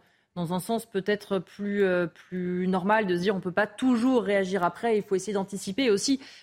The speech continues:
de protéger ces pompiers qui risquent leur vie, évidemment, chaque fois qu'ils vont sur un feu ?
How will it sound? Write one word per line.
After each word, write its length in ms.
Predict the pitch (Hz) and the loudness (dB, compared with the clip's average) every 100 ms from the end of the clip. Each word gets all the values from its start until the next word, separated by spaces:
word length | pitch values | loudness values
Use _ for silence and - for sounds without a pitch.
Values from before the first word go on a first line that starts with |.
| - | -6
de 80 | |
protéger 640 | 190 - 254 254 226 285 269 | -6 -2 -2 0 0 0 -2
ces 120 | 202 | -2
pompiers 280 | 196 220 269 | -4 -2 -2
qui 120 | 214 | -2
risquent 220 | 196 196 | -2 0
leur 220 | 202 190 | 0 0
vie, 180 | 190 262 | -2 -4
évidemment, 540 | - 226 214 208 214 247 | -2 -2 2 2 2 -2
chaque 200 | 240 208 | -2 -8
fois 220 | - 220 | -2 -4
qu'ils 400 | 220 208 185 185 | -2 -2 0 -2
vont 100 | 185 | -6
sur 240 | 202 208 180 | -6 -6 -6
un 80 | |
feu ? 180 | 170 175 | -6 -10